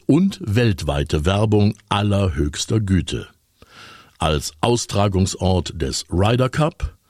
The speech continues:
als Namensgeber der neunzehnhundertfünfundfünfzig vom Band gelaufenen neuen Ford-Limousine Thunderbird, der damalige Ford-Chef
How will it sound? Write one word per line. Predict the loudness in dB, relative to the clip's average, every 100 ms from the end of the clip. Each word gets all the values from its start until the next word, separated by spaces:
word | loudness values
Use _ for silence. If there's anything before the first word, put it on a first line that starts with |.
| _ -20 -20 -6 0
als | 0 0 2
Namensgeber | 2 4 4 2 2 2 2 4 2
der | 2 2
neunzehnhundertfünfundfünfzig | 2 0 0 2 2 2 2 2 2 2 0 0 0 0 0
vom | 0 0 -2 -2
Band | 0 0 0
gelaufenen | 0 0 0 -2 0 2 4 4
neuen | 2 4 2
Ford-Limousine | 0 0 0 2 2 2 2 2 4 2 -2 -8
Thunderbird, | -2 0 2 0 0 0 0 -2 -12 -20 -20 -18 -4
der | -2
damalige | 0 -2 -2 -6 -6
Ford-Chef | -4 -2 -2 -2 0 0 -4